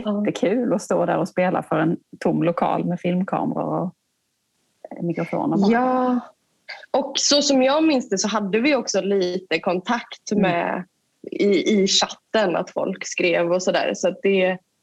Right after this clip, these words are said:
Speaker 2: man var ju ändå medveten om att det fanns mottagare.
Speaker 1: Mm. Från hela världen
Speaker 2: Så.
Speaker 1: också. Det var ju väldigt häftigt att det var
Speaker 2: Ja.
Speaker 1: kompisar från,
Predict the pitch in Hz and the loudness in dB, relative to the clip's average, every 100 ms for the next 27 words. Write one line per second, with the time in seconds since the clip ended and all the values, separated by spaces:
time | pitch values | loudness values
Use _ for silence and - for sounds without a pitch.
0 | _ _ - - - - 220 214 220 226 | _ _ -18 -14 -16 -4 0 2 4 4
1 | 233 220 196 240 233 180 185 185 196 190 | 4 4 6 4 4 2 2 2 0 0
2 | 247 202 160 175 180 185 - 208 190 175 | 2 2 0 -4 -2 -4 0 0 0 -2
3 | - 208 196 180 - 175 190 208 214 190 | -2 0 0 0 -2 0 2 2 0 -2
4 | - - _ - 180 165 151 - - 196 | -4 -20 _ -4 0 0 0 -8 -6 0
5 | 202 208 190 185 - - - 269 - - | 2 2 0 0 0 -2 0 0 0 -4
6 | - - _ _ 196 202 220 226 208 - | -6 -6 _ _ -2 0 2 0 0 -2
7 | 208 - - 147 165 190 190 190 147 156 | -6 -4 -4 -2 0 0 2 0 -2 -4
8 | 160 170 165 | -6 -2 -2